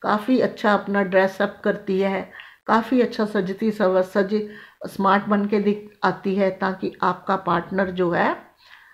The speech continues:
उस पे फिदा हो जाए। अदाएँ, जैसे होता है ना, कई तरह के अपने हथकंडे हर तरह के अपनाने, जिससे वो पर्सन का मन भटके, दिमाग भटके, तन भटके,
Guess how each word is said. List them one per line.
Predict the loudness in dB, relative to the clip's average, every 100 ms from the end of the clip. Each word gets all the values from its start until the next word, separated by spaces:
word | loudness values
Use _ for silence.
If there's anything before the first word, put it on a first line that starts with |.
| _ _ _ _ -2
उस | -2 4
पे | 4 4 0 -10 _ _ -4
फिदा | 2 4 4
हो | 0 -6
जाए। | -6 -6 -8 -12 _ _ -6
अदाएँ, | -2 2 2 2 0 -4 -8 _ _ _ _ _
जैसे | -2 0 0
होता | 0 0 -2
है | 0
ना, | 0 0 2
कई | 0
तरह | 2 0 0
के | 2 2 2 -4 -18 -20 -12
अपने | -2 0
हथकंडे | 0 -2 2 2 6 4
हर | 6 2 2
तरह | 0 0
के | 0
अपनाने, | -4 -2 -2 0 -2 -4 -12 -16 -4
जिससे | -4 4 4
वो | 6 2
पर्सन | 0 -2 -4 -2
का | -2
मन | 0 0 2
भटके, | 2 0 -2 0 0 0 -10 -20 -20 -12 -2
दिमाग | 2 4 4 4
भटके, | 2 0 2 2 2
तन | 2 4 4
भटके, | 2 -2 -2 -2